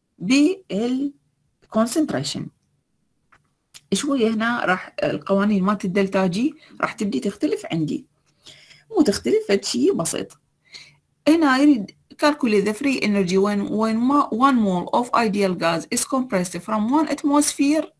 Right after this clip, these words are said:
to عشرة atmosphere. فالدلتا جي يساوي اثنين بوينت ثلاثة أو ثلاثة في واحد بوينت تسعة ثمانية سبعة في، آه، درجة الحرارة ميتين، آه، خمسة وعشرين، ز-، يعني خمسة وعشرين زائد ميتين وثلاثة وسبعين في لوج العشرة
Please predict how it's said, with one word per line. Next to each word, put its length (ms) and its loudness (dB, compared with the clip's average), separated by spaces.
to 80 -2
عشرة 420 0
atmosphere. 580 -6
فالدلتا 520 2
جي 180 0
يساوي 320 0
اثنين 280 -2
بوينت 360 -6
ثلاثة 260 -4
أو 140 -6
ثلاثة 460 -2
في 300 -2
واحد 340 0
بوينت 240 -4
تسعة 440 0
ثمانية 400 2
سبعة 380 -2
في، 340 0
آه، 100 6
درجة 340 2
الحرارة 640 0
ميتين، 420 -2
آه، 240 -2
خمسة 320 -2
وعشرين، 580 -2
ز-، 140 -6
يعني 220 -2
خمسة 180 -6
وعشرين 240 -4
زائد 200 2
ميتين 220 -2
وثلاثة 280 -4
وسبعين 480 -2
في 320 -2
لوج 300 2
العشرة 600 -2